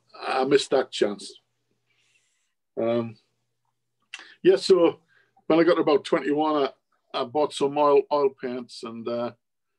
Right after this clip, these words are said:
started, uh, trying to paint in oils, but it was, um, uh, absolute garbage what I was putting out.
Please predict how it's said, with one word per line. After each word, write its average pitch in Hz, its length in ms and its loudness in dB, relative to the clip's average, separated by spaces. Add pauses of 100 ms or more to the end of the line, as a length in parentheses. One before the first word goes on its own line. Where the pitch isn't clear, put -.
(480)
started, 131 600 -4
uh, 127 260 0 (800)
trying 131 320 -4
to 104 80 -4 (500)
paint 135 220 0
in 127 100 -2
oils, 123 480 0
but 117 140 -6
it 120 60 -2
was, 117 240 -6
um, 120 300 -4 (1500)
uh, 117 120 -6 (120)
absolute 113 500 -4 (420)
garbage 127 440 -10
what - 140 0
I 104 40 -6
was 104 180 -4
putting - 340 -12
out. 98 200 -10